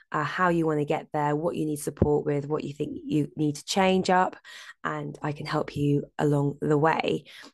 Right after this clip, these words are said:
And that call is completely free, so please book in for one.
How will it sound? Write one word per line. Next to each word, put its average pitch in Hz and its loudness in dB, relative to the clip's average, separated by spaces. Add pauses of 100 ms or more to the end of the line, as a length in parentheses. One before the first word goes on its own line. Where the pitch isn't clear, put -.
And 170 0
that 170 0
call 156 2
is 147 -2
completely 147 -6
free, - -4
so - -2
please 147 2
book 143 -2
in 139 2
for 135 -2
one. 135 -4